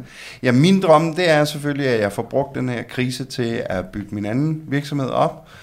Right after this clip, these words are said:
At jeg får åbnet en butik mere, øh, næste år, og at jeg, øh, lærer i at holde fast i, at det, jeg er god til, det er at starte nye projekter, og det skal jeg skabe tid og rum til. Og så drømmer jeg om at kunne få løn snart.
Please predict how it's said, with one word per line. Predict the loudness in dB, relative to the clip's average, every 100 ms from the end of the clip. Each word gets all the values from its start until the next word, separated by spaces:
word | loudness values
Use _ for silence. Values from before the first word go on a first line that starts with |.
| -20 -20 -10
At | -4 -2 0
jeg | 0
får | 0 0 0 0
åbnet | -2 -2 -2
en | -2 -4
butik | -8 -6 -6 -2
mere, | 0 2 0 -2 -6 -6
øh, | -2 -2 -2 -2 -4
næste | -4 -4 0
år, | 0 0 -2 -6
og | -4 -2 -2
at | -4
jeg, | -4 -2 -2 -4
øh, | -8 -10
lærer | -4 0 2 0 -4 -8
i | -8 -8 -14 -18 -20 -20 -20 -20 -20 -8
at | -4
holde | 0 -2
fast | 2 0 2
i, | -4 -6 -8
at | -8 -8 -4
det, | 0
jeg | 2
er | 0
god | -2 -8
til, | -8 -10 -8
det | -6
er | -4 -4 -6 -8 -10 -10
at |
starte | -10 -8 -6
nye | -8
projekter, | -10 -12 -10 -8 -8
og | -10 -8
det | -10
skal | -6
jeg | -8
skabe | -6 -8 -8 -8
tid | -8 -8
og | -8
rum | -10
til. | -12 -14 -14 -8
Og | -4
så | 4 4
drømmer | 4 2 2 4
jeg | 4
om | 2 0 -4
at | -12
kunne | -12
få | -8
løn | -8 -10
snart. | -12 -14